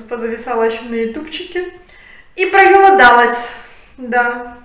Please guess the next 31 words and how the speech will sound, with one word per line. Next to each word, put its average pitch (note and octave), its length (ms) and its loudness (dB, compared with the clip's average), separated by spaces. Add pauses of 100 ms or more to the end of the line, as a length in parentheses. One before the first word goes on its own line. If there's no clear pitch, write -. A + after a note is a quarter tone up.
теперь B3 260 -16
на B3+ 60 -16
срочно D#4 380 -12
поесть. A3+ 500 -8
Время C#4+ 400 -10
без A3+ 140 -18
двадцати A3 460 -14
час. B3 440 -6 (680)
<laughs> - 800 -6
На B3 280 -2
завтрак, B3 560 -2
во A3 60 -14
сколько A3+ 220 -10
это A3 140 -10
было? G3+ 320 -10
В G3+ 80 -10
десять. B3 580 -6 (320)
В G#3 120 -20
десять B3 340 -8
я A3+ 140 -8
завтракала A3+ 500 -6
блинами, A#3 520 -6
съела A3 280 -10
два G#3 160 -8
блина, G#3+ 400 -8
с - 160 -16
йогуртом G#3 520 -6
вот F#3 100 -16
так F#3 160 -14
помазала G3 520 -14
йогурт. F4 340 -4